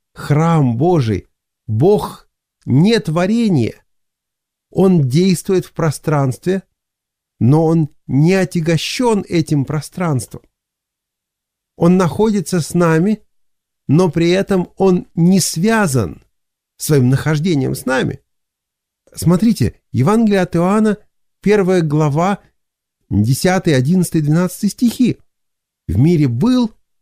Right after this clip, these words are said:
и мир через него начал быть, и мир его не познал. Пришел к своим, и свои его не приняли». Или в некоторых современных переводах: «Пришел к тому,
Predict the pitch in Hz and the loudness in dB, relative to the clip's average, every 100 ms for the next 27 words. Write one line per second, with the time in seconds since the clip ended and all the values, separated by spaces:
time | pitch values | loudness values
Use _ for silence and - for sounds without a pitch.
0 | _ - 127 202 233 - 196 180 196 185 | _ 0 2 2 0 -4 -4 -2 0 0
1 | 170 180 185 190 170 156 175 185 - - | 0 -2 -2 -2 -2 -2 -2 -2 -6 -12
2 | - 139 180 196 170 160 165 175 151 160 | -2 0 2 0 -2 0 0 0 -2 -4
3 | 156 185 208 139 95 _ _ _ _ _ | -2 -2 0 -2 -4 _ _ _ _ _
4 | _ _ - 90 - 117 113 - - 107 | _ _ -4 -4 0 0 0 -6 -2 0
5 | 113 151 208 196 - _ _ _ _ _ | 2 2 0 -2 -8 _ _ _ _ _
6 | _ _ 98 - 104 110 143 156 156 170 | _ _ -8 -2 2 2 2 2 0 0
7 | 180 - 247 208 104 78 - _ _ _ | -2 -2 0 0 -2 -4 -10 _ _ _
8 | 107 139 101 87 92 - 80 78 - - | -2 0 -2 -4 -6 -4 -6 -6 -8 -4
9 | 87 120 175 147 131 123 123 117 _ _ | 0 2 2 0 -2 -2 -2 -4 _ _
10 | _ _ _ _ 123 113 185 202 196 - | _ _ _ _ -4 -2 0 0 0 -6
11 | _ 143 139 160 214 202 | _ 0 2 2 0 -2